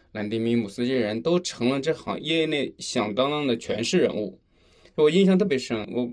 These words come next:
刚去美国那两年，我要去做他身边这种人物的这种采访报道的时候，国内的舆论，包括美国的一些舆论都说：“哎，他有什么可值得采访的？就是靠着大树好乘凉呗。”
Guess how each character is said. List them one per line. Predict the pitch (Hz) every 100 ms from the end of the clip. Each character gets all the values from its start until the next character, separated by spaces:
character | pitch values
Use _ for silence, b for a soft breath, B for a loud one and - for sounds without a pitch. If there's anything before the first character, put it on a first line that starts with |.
| -
刚 | 147
去 | 156
美 | 175 113
国 | 113
那 | 139
两 | 131 110
年， | 110 120
我 | 117
要 | 127
去 | 139 151 131 - -
做 | - 175 131
他 | 135 131
身 | 151 151
边 | 147
这 | 151
种 | 143 110
人 | 107 117
物 | 139
的 | 120
这 | 139
种 | 123
采 | 120 113
访 | 123
报 | 127 156
道 | 107
的 | 107
时 | 123
候， | 117 B B
国 | 127 143
内 | 202
的 | 175
舆 | 117
论， | 151 156
包 |
括 | 180
美 | 226 -
国 | 101
的 | 143
一 |
些 | 160
舆 | 151 -
论 | 143
都 | 156
说 | 170
：“哎， | 185 185
他 | -
有 | 220
什 | 147
么 | 117
可 | 123 113
值 | 92 110
得 | 120
采 | 120 120
访 | 107 90
的？ | -
就 | - 185
是 | 175
靠 | - 156
着 | 123
大 | 143
树 | 131 123
好 | 101
乘 | 117
凉 | 113 - 117
呗。” | 113